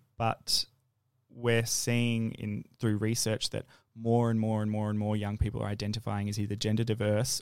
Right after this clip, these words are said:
or bisexual or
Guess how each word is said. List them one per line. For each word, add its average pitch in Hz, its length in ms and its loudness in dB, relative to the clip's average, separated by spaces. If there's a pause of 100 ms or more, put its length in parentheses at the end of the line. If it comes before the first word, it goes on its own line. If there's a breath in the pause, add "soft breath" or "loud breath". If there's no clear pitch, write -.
(140)
or 107 440 2 (180)
bisexual 107 840 -4 (420 loud breath)
or 104 340 2